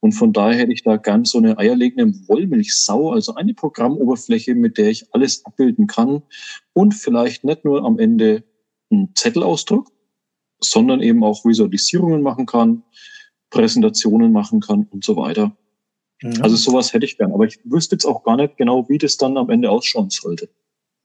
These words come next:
Speaker 2: Ja, also, also perfekt ist es nicht, aber ich, ich, äh, liebäugel zurzeit immer mit der Affinity Suite, falls du von der schon gehört hast.
Speaker 1: Ja,
Speaker 2: Mit
Speaker 1: ja.
Speaker 2: Publisher, Designer und Foto, alles dann unter einer Oberfläche. Also das finde ich momentan relativ schick zum Arbeiten, aber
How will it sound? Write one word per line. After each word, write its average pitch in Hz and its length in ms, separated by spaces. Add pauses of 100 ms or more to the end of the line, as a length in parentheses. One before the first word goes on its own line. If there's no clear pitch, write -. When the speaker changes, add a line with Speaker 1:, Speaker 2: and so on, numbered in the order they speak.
(220)
Speaker 2:
Ja, 113 180
also, 117 300
also 117 260 (340)
perfekt 160 420
ist 147 100
es 127 140
nicht, 190 200
aber 135 120
ich, 147 220
ich, - 280 (120)
äh, 139 500
liebäugel 151 480
zurzeit 139 360
immer 151 200
mit 139 300
der 127 300 (420)
Affinity 165 560
Suite, 113 420
falls - 320
du - 80
von 120 140
der 127 140
schon 120 120
gehört 127 240
hast. 143 320 (260)
Speaker 1:
Ja, 254 400 (160)
Speaker 2:
Mit 135 160
Speaker 1:
ja. 120 200
Speaker 2:
Publisher, 143 720
Designer 143 680
und 147 240
Foto, 160 520 (500)
alles 147 300
dann 143 160
unter 139 220
einer 143 200
Oberfläche. 147 500
Also 127 140
das 151 100
finde 156 200
ich - 80
momentan 131 420
relativ 127 360
schick - 280
zum 123 160
Arbeiten, 110 540
aber 117 360